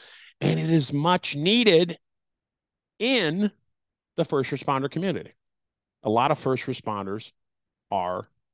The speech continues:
suffering. I'm talking about widgets and all this other <laughs> stuff that people sometimes wanna pitch. There's nothing wrong with that, but I want guests that are gonna talk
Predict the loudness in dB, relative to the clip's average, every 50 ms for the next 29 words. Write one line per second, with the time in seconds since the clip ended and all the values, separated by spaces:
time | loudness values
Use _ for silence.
0 | _ -12 -8 -2 0 2 2 0 0 -4 -6 -6 -8 -16 _ _ _ _ _ _
1 | _ _ _ _ _ _ _ _ _ _ _ _ _ _ _ _ _ _ _ _
2 | _ _ _ _ _ _ _ _ _ -8 -6 -6 -4 -2 0 0 0 0 -2 -2
3 | 0 0 -2 -2 -4 _ _ -14 -6 -4 -4 -2 -2 -4 -8 -8 -8 -6 -6 -6
4 | -6 -4 -2 0 0 0 0 0 -2 -2 -4 -4 -4 -4 -2 -4 -6 -8 _ -2
5 | -2 -2 -2 _ -6 -4 -4 -4 -2 -2 -4 -4 -4 -4 -6 -4 -4 -6 -4 -4
6 | -4 -4 -4 -6 -8 -8 -8 -10 -10 -8 -6 -6 -6 -6 -10 -16 -20 _ _ _
7 | _ _ _ _ _ _ _ _ _ _ -6 0 2 2 4 6 6 8 8 8
8 | 8 8 8 8 6 4 2 0 -2 -2 -2 -2 -4 _ _ _ _ _ _ _
9 | _ 4 6 8 8 8 8 8 6 6 4 2 4 6 6 6 6 4 4 2
10 | 2 2 2 0 -2 -4 -6 -6 -4 -2 0 0 0 0 -2